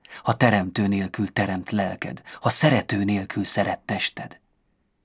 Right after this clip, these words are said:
Mert Istent nem lehet kihagyni a születésből. A halálból sem.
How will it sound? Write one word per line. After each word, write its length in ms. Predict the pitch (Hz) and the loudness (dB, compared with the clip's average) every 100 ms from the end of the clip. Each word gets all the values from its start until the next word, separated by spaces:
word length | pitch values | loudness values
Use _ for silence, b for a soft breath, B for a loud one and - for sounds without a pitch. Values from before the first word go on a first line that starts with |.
| _ _ _ _ _ _ _ _ _ _ | _ _ _ _ _ _ _ _ _ _
Mert 220 | - 104 - | -2 -2 0
Istent 500 | - - 117 110 117 | 0 0 0 0 2
nem 200 | 151 143 | 2 4
lehet 280 | 95 92 | 2 -2
kihagyni 400 | - 92 90 92 | -4 -6 -6 -6
a 60 | 90 | -2
születésből. 920 | - 98 87 - 87 - - - - _ _ _ _ _ _ _ _ _ _ _ _ _ _ _ _ | -2 -2 -4 -8 -8 -10 -14 -20 -20 _ _ _ _ _ _ _ _ _ _ _ _ _ _ _ _
A 80 | - | -2
halálból 580 | 98 117 92 92 92 82 | 6 6 6 0 -6 -8
sem. 320 | - - - | -8 -8 -12